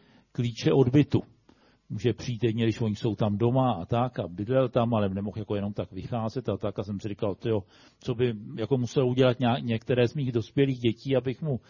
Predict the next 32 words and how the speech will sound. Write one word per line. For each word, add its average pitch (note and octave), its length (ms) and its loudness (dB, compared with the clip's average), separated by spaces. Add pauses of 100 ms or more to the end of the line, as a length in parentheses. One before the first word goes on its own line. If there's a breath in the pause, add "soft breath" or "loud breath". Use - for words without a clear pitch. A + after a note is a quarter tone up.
(200 loud breath)
sebral C3+ 380 2
klíče - 280 -2
od A#2+ 140 4
bytu?“ A#2 420 2 (420 soft breath)
Tak A#2 140 -8
jsem B2+ 200 -4
říkal: C3 320 0
„No, B2+ 160 2
ale C#3 240 2 (420)
to A#2+ 160 2
asi A#2 240 -2
prostě - 360 -4
má C3 140 2
nějaký C3+ 300 0
důvody.“ F3 540 6 (420 soft breath)
A - 80 -8
on A#2 160 -2
říká: C#3 360 -2
„No, A#2 160 0
rodičům E3 800 -2
vadí, A#2+ 400 -2
že E3+ 120 0
nepracuju.“ E3 600 -2 (640 soft breath)
A G#2 180 -6
tak A2 180 -6
jsem B2+ 180 -2
mu A#2+ 100 -2
říkal: A#2 360 0
„No A2+ 180 2
a A2+ 60 2
proč C3 360 0
nepracuješ?“ D3+ 920 2